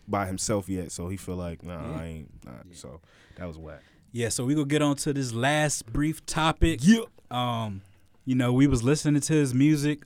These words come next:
Speaker 1: Yeah.
Speaker 2: um, you know, before, before we did this podcast, but we gonna drop this, uh, we gonna drop this news for you right now. Go ahead, drop that news, man.
Speaker 1: Bruh,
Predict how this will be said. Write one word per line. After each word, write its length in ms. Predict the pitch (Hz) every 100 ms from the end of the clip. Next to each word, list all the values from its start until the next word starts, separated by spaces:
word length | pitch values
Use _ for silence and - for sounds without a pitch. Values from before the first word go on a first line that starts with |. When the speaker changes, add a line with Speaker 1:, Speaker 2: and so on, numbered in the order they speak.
| 123
Speaker 1:
Yeah. 60 | 120 117
Speaker 2:
um, 180 | 107 98 - - - - - _ -
you 160 | 127
know, 120 | 127 117
before, 680 | 120 - 143 139 139 135 - _ _ _ _ _
before 320 | 120 147 135
we 100 | 131
did 200 | 127 131
this 140 | 131 120
podcast, 840 | - 143 139 139 143 139 131 120
but 220 | 120 107 - _ _ _ _ _ -
we 140 | 120
gonna 140 | 120 117
drop 360 | 113 131 135
this, 300 | 135 131 -
uh, 480 | 110 123 123 120 110 101 _ _ _ _ _ _ _ _ -
we 140 | 127
gonna 100 | 127
drop 260 | 117 143 147
this 160 | 147 127
news 320 | 139 143 139
for 140 | -
you 140 | 131 131
right 220 | 135 135
now. 260 | 131 113 101
Go 80 | 123
ahead, 140 | 123
drop 220 | 123 120
that 100 | 131
news, 340 | 113 113 98 92
man. 200 | 98 98 - _ _ 92
Speaker 1:
Bruh, 340 | 104 98 85